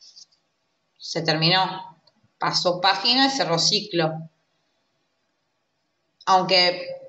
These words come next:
creo que sos la número uno en su vida, o el número uno, lo fuiste y lo vas a hacer. Pero bueno, en este momento es así. Ese es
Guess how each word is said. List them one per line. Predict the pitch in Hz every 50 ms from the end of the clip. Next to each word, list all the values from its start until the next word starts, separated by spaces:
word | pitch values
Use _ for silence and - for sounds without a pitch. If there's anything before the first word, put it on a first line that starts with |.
| - - _ _ _ _ _ _ _ _ _ _ _ _
creo | - 202 196 202 208 214
que | 214 202
sos | 196 - 202 185 185
la | 190 185 180 185
número | 180 180 180 180 175 170 175 180 185
uno | 185 180 175 170 165 165 165 160 160 160 160 - -
en | 180 185 170
su | - - 180 175
vida, | 175 180 170 170 170 165 165 165 165 165 165 - _ _ _ _
o | - 185 180 185 196
el | 185 180 180 185
número | 190 202 214 214 208 185 180 175
uno, | 175 175 175 170 170 165 160
lo | 165 165
fuiste | 160 - 160 - 233 - - - - - 196 185
y | 180 180
lo | 175 170 170
vas | 185 202 190 -
a |
hacer. | 202 - - - 180 175 160 160 160 165 165 - - - _ _ _ _ _ _ _ _ _ _ _ _ _ _ _ _ _ _ _ _ _ _ _ _
Pero | - 247 247 247 277 294 269
bueno, | 226 214 208 185 175 160 160 -
en | 151 190
este | 202 202 - 233
momento | 214 208 202 208 220 220 254 226 - -
es | - 196 - 190
así. | 180 - - 262 233 202 - - - _ _ _ _ -
Ese | - - - - 311 311
es | 208 - - -